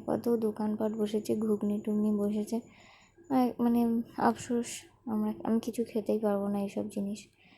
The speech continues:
তারপর দেখছিলাম এখানে কি সুন্দর সুন্দর আংটি, হার এইসব বিক্রি হচ্ছে। ছোটোবেলায় মেলায় গেলে না এইসব বেশি আগে চোখে পড়তো। আজও পর্যন্ত বড় হয়ে গেছি তো কী হয়েছে, মানে এখনও পর্যন্ত এইসব জিনিস দেখলে মানে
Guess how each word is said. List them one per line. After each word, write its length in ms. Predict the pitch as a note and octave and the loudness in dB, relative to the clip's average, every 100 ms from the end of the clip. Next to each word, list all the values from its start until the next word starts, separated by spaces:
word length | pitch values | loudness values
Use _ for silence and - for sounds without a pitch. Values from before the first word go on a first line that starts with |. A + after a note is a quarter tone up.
| _ _ - | _ _ -4
তারপর 160 | A#3 | -2
দেখছিলাম 580 | A#3 A3+ - B3+ A#3+ G#3+ | 4 2 2 0 2 2
এখানে 240 | G#3+ A3 G#3+ | 2 0 0
কি 100 | A3+ | -2
সুন্দর 300 | A3 G#3+ G#3+ | -2 0 0
সুন্দর 200 | A3+ A3+ | 0 0
আংটি, 600 | G#3+ G3+ G#3+ G#3+ G#3 G#3 | 2 4 2 2 0 0
হার 440 | G#3 G3+ F#3+ G3 G3+ | -2 -4 -2 0 0
এইসব 240 | G3+ G#3 | 0 -2
বিক্রি 440 | G#3 F#3+ - G3+ | -4 -2 2 4
হচ্ছে। 240 | G3 - G#3 | 2 0 0
ছোটোবেলায় 520 | - A#3 B3 B3+ C4 | 2 2 4 6 6
মেলায় 360 | A3+ G3+ G#3+ A3+ | 4 4 4 2
গেলে 220 | A#3 C4 | 2 2
না 100 | C4+ | 2
এইসব 240 | G#3 G#3+ | 2 0
বেশি 340 | G3+ G3+ G#3 G#3+ | 2 2 4 4
আগে 180 | G#3 G#3 | 4 2
চোখে 240 | G3+ G3+ | 2 0
পড়তো। 380 | G3 F#3+ - G3+ - - - - _ | 2 0 0 -4 -4 -18 -20 -20 _
আজও 320 | G#3 G#3 A3 | 2 4 4
পর্যন্ত 420 | A#3+ A#3+ A#3+ B3 A#3+ | 4 4 6 6 6
বড় 280 | G#3 G#3+ | 6 6
হয়ে 160 | A3+ A#3 | 6 6
গেছি 260 | A#3+ A#3+ A#3+ | 4 2 4
তো 120 | A#3+ | 4
কী 200 | - A#3+ | 4 4
হয়েছে, 340 | A#3+ A3 G#3+ G#3+ | 6 4 4 2
মানে 300 | G#3+ A3 G#3+ | 4 4 4
এখনও 240 | A3+ A#3+ | 6 4
পর্যন্ত 340 | A#3 A#3+ A#3+ A#3 | 4 4 6 4
এইসব 220 | A3+ A3 | 4 4
জিনিস 360 | G#3 A3 A3 | 4 4 4
দেখলে 220 | A3 A3 G#3+ | 2 4 4
মানে 280 | G#3+ G#3+ | 4 2